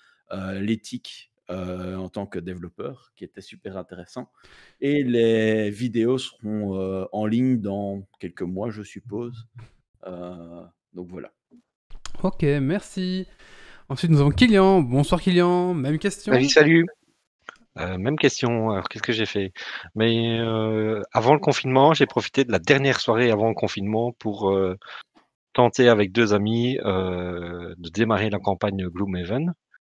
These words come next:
Speaker 3: Et, euh, voilà, on a fait, euh, on a dû s'y reprendre deux fois pour le premier scénario. Donc, euh, et ça a dû, <laughs> ch-, chaque, euh, tentative a pris deux heures,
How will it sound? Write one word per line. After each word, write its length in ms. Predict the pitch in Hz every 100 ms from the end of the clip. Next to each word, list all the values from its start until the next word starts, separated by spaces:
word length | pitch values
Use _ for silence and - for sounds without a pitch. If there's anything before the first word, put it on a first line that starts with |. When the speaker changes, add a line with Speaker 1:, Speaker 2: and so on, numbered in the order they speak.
| _ - - _ _ _
Speaker 3:
Et, 340 | 92 87 82 78
euh, 60 | 73 71 - - -
voilà, 180 | - - 82
on 100 | 87
a 60 | 87
fait, 420 | 101 90 90 87
euh, 280 | 82 80 78 _ _ _ _ -
on 160 | 101
a 80 | 98
dû 140 | 104 110
s'y 160 | -
reprendre 280 | - 110 107
deux 160 | 117 123
fois 220 | 135 123
pour 100 | 117
le 80 | 107
premier 280 | 113 110
scénario. 520 | 104 104 95 104 147 - _ -
Donc, 320 | 110 107 101 -
euh, 480 | 98 95 95 92 95
et 60 |
ça 160 | 95 101
a 40 |
dû, 120 | 95 -
<laughs> 160 | 113
ch-, 260 | 87 - - - - 107 - -
chaque, 380 | 131 127 -
euh, 340 | 113 107 107 104
tentative 580 | 123 - 113 127 123 113
a 60 |
pris 160 | - 107
deux 240 | 107 101
heures, 400 | 113 156 214 -